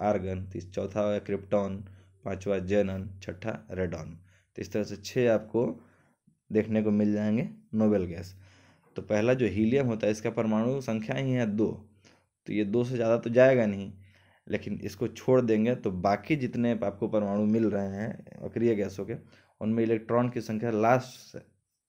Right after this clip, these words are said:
मतलब कक्षा में आठ होती है, आठ से अधिक किसी में नहीं है। वो ऑक्टेट पूरा हो जाने की वजह से ही शांत पड़ जाती हैं, इसलिए उनका नाम नोबेल गैस या अक्रिय गैस रख दिया जाता है।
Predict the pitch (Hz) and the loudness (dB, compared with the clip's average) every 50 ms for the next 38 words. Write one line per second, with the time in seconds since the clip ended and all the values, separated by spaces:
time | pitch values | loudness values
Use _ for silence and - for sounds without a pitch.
0 | _ _ _ _ _ - - - - - 92 90 98 101 98 101 107 104 - - | _ _ _ _ _ -20 -20 -18 -16 -14 -12 -8 -4 -4 -4 -4 -4 -6 -4 -2
1 | 123 107 101 110 - - - - - _ _ _ - 110 110 107 107 101 95 90 | -2 0 0 -2 -4 -6 -12 -20 -20 _ _ _ -2 2 2 2 2 -2 -8 -8
2 | 95 95 87 92 90 - - 113 120 120 120 - - 107 98 104 110 - - 120 | -8 -8 -10 -10 -8 -2 2 2 4 2 2 0 -2 -2 -2 -2 -8 -10 -12 -16
3 | - - 113 117 113 104 92 90 90 90 98 - - - - - - _ _ - | -14 -10 -8 -6 -4 -4 -4 -4 -6 -6 -6 -8 -8 -12 -14 -20 -20 _ _ -10
4 | - 98 90 92 98 98 - 120 107 - - 104 107 107 110 107 107 117 123 123 | -8 -6 -4 -4 -6 -4 -2 -4 -4 -2 -2 0 2 2 2 2 4 4 4 4
5 | 117 110 107 110 110 107 98 95 101 120 127 120 120 104 98 98 113 143 - - | 4 4 2 2 0 0 -2 0 4 4 4 4 4 -2 -8 -6 -6 -8 -8 -12
6 | - - _ _ _ - - - 113 117 117 - - - 98 95 95 95 95 95 | -20 -20 _ _ _ -14 -6 -2 0 0 0 -2 -4 -2 0 0 0 -2 -4 -6
7 | - 110 123 120 113 - - 101 101 98 101 92 98 98 98 98 104 101 95 95 | -8 -6 -4 -4 -6 -4 -2 -2 -2 -2 -4 -4 -6 -6 -4 -4 -4 -4 -2 -2
8 | 95 95 101 98 92 92 95 98 92 - 98 110 147 160 - - _ _ - - | -2 -2 -2 -2 -2 -2 -4 -4 -4 -4 -4 -4 -4 -4 -8 -18 _ _ -20 -20
9 | _ _ - - - - 104 95 90 87 92 90 92 - - - 92 98 98 - | _ _ -20 -16 -8 -4 0 0 0 0 -2 -4 -8 -10 -12 -14 -14 -14 -12 -12
10 | - - - - - - - - - - | -12 -14 -16 -18 -16 -16 -16 -16 -16 -20